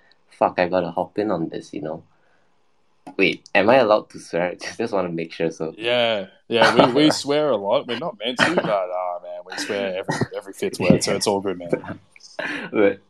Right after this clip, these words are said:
Speaker 1: yeah, just in case you guys wanted to keep it, like, P G friendly, you know. But, yeah, so
Speaker 2: Man, some of our podcasts get pretty crazy. We start arguing with each other, and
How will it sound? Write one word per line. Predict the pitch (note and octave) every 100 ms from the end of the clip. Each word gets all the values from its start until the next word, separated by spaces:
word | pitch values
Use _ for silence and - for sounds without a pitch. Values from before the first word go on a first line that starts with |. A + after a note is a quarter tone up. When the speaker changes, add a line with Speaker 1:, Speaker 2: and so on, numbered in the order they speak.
| _
Speaker 1:
yeah, | F#2+ F2 F2 - _ _ _
just | F2 G#2
in | G2+
case | F2 F#2+ F2+
you | F2+
guys | F2+ F2
wanted | F2+ E2+ F2
to | -
keep | E2 E2+ E2
it, | E2
like, | - - - _
P | - E2+
G | E2 D#2+
friendly, | - D#2 D#2
you | D#2
know. | - _
But, | F#2+ F2 - _ -
yeah, | A2 A2+ E2+
so | - F2
Speaker 2:
Man, | F2+ G#2+
some | - D3 F3
of | F3 D3
our | C3 G2+
podcasts | G#2+ A#2+ - B2 -
get | - F2+
pretty | G2+ F#2+
crazy. | - F#2 G2+ G2
We | F2 F2+
start | - A#2
arguing | G2+ G2 G2 A2 A2+
with | A2+ A2
each | G#2+ -
other, | G#2 G#2+ G#2
and | F2+